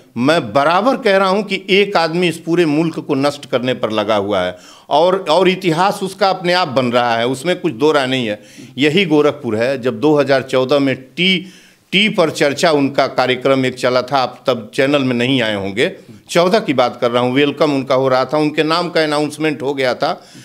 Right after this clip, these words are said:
कि प्र-, मोदी ही प्रधानमंत्री के रूप में उछाले गए थे। तो उन्होंने अपना प्रचार इसी तरह से चालू किया कि वो चाय वाले हैं और उन्होंने चाय पर चर्चा चालू कराई। तो बनारस में चैनल लगा और एक टीवी गोरखपुर में लगा था।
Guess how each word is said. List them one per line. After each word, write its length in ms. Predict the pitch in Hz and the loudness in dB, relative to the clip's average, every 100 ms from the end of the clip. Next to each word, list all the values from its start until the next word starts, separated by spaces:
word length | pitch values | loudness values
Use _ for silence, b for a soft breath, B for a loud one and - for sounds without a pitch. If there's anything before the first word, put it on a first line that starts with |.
| B B - | B B -4
कि 100 | 147 | -4
प्र-, 440 | 143 135 127 123 | -4 -2 0 2
मोदी 340 | 127 156 160 | 4 2 4
ही 180 | 196 196 | 2 2
प्रधानमंत्री 800 | 202 139 131 139 135 127 143 143 | 0 0 0 2 0 0 0 0
के 140 | - | 0
रूप 200 | 131 127 127 | 0 0 0
में 120 | 127 | 0
उछाले 480 | 165 117 - 104 95 | 0 -4 -4 -2 -2
गए 180 | 82 78 | -4 -8
थे। 160 | - 80 b b b - | -14 -20 b b b 0
तो 120 | 190 | 4
उन्होंने 320 | 180 170 202 196 | 4 4 4 2
अपना 280 | 185 185 | 0 0
प्रचार 540 | 185 170 151 151 170 226 | -2 -2 -2 0 0 0
इसी 380 | 214 170 - 196 | -2 -4 -2 -4
तरह 380 | - - 165 | -4 -2 0
से 120 | 160 160 | 0 -2
चालू 300 | 160 147 147 | 0 2 0
किया 260 | 151 185 | 0 0
कि 140 | 196 170 | 0 0
वो 80 | |
चाय 360 | 156 - 147 180 | 0 0 0 2
वाले 260 | 170 139 120 | 2 2 0
हैं 280 | 123 214 - B B B | 0 -2 -6 B B B
और 240 | 147 156 156 | 0 2 4
उन्होंने 360 | 151 180 180 | 2 2 0
चाय 360 | 185 - 147 170 | 0 0 0 0
पर 180 | 170 - | 0 0
चर्चा 360 | 131 113 147 | 0 0 0
चालू 280 | - 123 117 | 0 0 -2
कराई। 300 | 110 107 107 | 0 0 0
तो 140 | 107 | -2
बनारस 480 | 127 127 131 143 170 180 | -2 -2 -2 -2 -4 -4
में 100 | 170 | -4
चैनल 340 | 165 165 175 | -2 0 0
लगा 260 | 170 170 208 | 0 -2 -2
और 200 | 151 156 | 2 2
एक 240 | 170 - B B B - | 0 -4 B B B -2
टीवी 280 | 170 180 | 0 0
गोरखपुर 440 | 135 135 127 - 120 | 2 2 2 -2 -2
में 120 | 120 | 0
लगा 260 | 113 113 104 | 0 0 -2
था। 300 | 113 110 | -6 -10